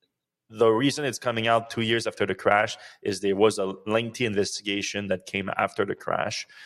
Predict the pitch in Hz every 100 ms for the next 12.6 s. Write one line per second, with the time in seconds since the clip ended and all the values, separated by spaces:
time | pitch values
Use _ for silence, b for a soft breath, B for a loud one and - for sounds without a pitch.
0 | B _ 101 95 95 92 92 - B _
1 | 101 104 98 95 95 98 - 92 - 95
2 | 87 95 95 101 113 - B B _ -
3 | 92 92 92 90 90 90 - 90 - 92
4 | 92 95 95 95 95 98 95 - - 92
5 | 98 - 107 107 110 b b - 98 95
6 | 95 95 95 95 98 98 87 87 92 90
7 | 92 92 - 95 92 90 92 92 92 -
8 | _ - - _ 80 _ 95 98 92 90
9 | 95 92 90 - 90 - 95 92 90 95
10 | 92 92 - _ _ _ _ _ _ _
11 | - 101 87 - 101 90 - 98 95 -
12 | - - - - -